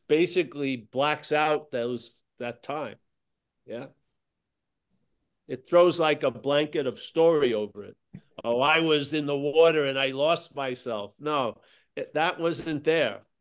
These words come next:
It was <laughs> not in there. It, that's,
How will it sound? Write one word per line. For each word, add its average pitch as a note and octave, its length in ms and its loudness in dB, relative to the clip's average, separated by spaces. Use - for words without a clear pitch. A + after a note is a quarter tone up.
It C#3 200 -4
was D3+ 340 -4
<laughs> - 0 -
not F3+ 340 2
in E3 220 0
there. D3+ 500 -2
It, B2 260 -8
that's, E3 340 -2